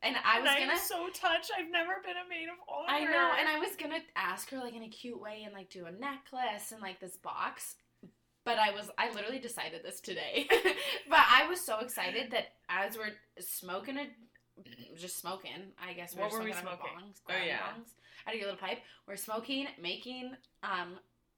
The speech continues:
Speaker 1: signs to go to a rally, a Black Lives Matter rally, that we were late to and we guess we missed. But anyways,
Speaker 2: <laughs>
Speaker 1: that's when I, I just stood up and was like, "You know what?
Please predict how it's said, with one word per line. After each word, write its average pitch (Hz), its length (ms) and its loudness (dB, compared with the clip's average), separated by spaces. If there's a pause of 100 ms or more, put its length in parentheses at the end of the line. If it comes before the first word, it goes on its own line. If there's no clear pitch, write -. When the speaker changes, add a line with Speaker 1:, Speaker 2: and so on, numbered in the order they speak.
Speaker 1:
signs 180 640 -2
to 190 100 -8
go 170 160 -6
to 170 180 -10
a 165 80 -4
rally, 175 520 4
a 180 80 -4
Black 175 280 -6
Lives 170 240 -4
Matter 170 340 -4
rally, 165 580 -4 (440)
that 294 120 4
we 269 120 -2
were 220 200 0
late 202 340 -2
to 240 200 -2
and 226 100 -2
we 214 120 -6
guess 208 260 -2
we 240 140 -8
missed. 214 540 -4
But 220 180 0
anyways, 247 420 0
Speaker 2:
<laughs> - 0 -
Speaker 1:
that's 220 200 2
when 214 100 -2
I, 185 300 4
I 175 40 -4
just 175 180 -8
stood 214 140 -6
up 214 140 -4
and 185 120 -8
was 180 100 -12
like, 180 300 -12 (300)
"You 190 140 -16
know 196 120 -14
what? 202 300 -6